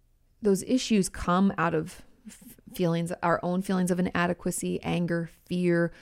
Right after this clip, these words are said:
upset that we don't know what to do with. We have no coping skills. We, you know, then expel it onto other people. Like I've talked about in the past about, you know, even dealing with hate online as a person who puts themselves online.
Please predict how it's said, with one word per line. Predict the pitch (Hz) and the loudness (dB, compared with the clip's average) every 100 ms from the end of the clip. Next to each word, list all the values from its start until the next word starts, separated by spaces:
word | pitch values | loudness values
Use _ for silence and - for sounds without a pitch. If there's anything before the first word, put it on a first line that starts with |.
| - - | -12 0
upset | 175 - - 165 - | 0 0 -2 -2 0
that | |
we | 165 190 | 2 2
don't | 208 170 | 2 2
know | 165 160 | 2 4
what | 160 170 - | 2 -2 -2
to | 160 | -4
do | 170 185 | -2 0
with. | 165 156 | 0 0
We | 180 | 0
have | 170 | 0
no | 180 180 | 0 -4
coping | - 180 - 160 | -2 -2 0 -2
skills. | - - 156 156 160 - - _ _ _ - | -4 -4 -2 -2 -4 -8 -16 _ _ _ -14
We, | - 180 170 165 - - | -4 -2 0 -2 -8 -6
you | 180 | -4
know, | 175 - - | -4 -4 0
then | 165 160 | 0 0
expel | 165 - - 165 160 | -6 -6 0 0 0
it | |
onto | 156 147 | -4 -4
other | 160 151 | -6 -6
people. | 160 170 | -2 2
Like | 196 214 | 2 2
I've | 262 | 0
talked | 277 311 | -2 -2
about | 269 - | -2 -2
in | |
the | 185 | -2
past | - 185 170 | -2 -4 -2
about, | 151 160 160 - - - - | -2 0 0 -2 -20 -20 -2
you | 196 | 2
know, | 175 | 4
even | - 185 185 | 2 2 2
dealing | 175 170 | 2 2
with | 165 | 0
hate | - 180 180 | 0 2 2
online | 160 156 156 156 | 2 0 0 -2
as | - 175 | 0 0
a | 190 | 0
person | - 160 165 | -2 -4 -4
who | 156 | -2
puts | 302 - | -2 2
themselves | 233 185 165 156 | 0 2 0 0
online. | 160 160 160 | -2 0 0